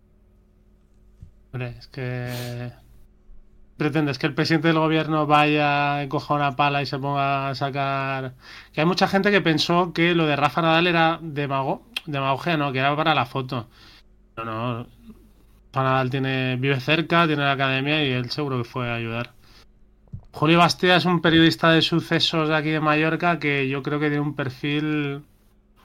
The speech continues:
go-, el Iker Jiménez actual.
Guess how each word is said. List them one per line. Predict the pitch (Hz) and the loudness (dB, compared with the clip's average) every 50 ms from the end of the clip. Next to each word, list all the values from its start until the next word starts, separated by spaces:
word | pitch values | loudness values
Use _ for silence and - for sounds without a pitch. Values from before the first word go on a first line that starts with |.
| _ _ _ _ - | _ _ _ _ -8
go-, | 131 139 139 139 135 131 131 127 123 120 120 127 151 - _ _ _ - | -4 -2 -2 0 0 -2 -2 -2 -4 -4 -6 -10 -14 -18 _ _ _ -8
el | 160 139 | -4 -4
Iker | 160 143 - 165 156 - | -4 -2 0 0 0 0
Jiménez | - - 151 151 151 147 131 135 | 0 0 0 0 0 0 0 0
actual. | 151 135 127 - - 143 143 147 160 170 196 220 | -2 -2 -4 -6 -4 -2 0 0 0 -2 -4 -8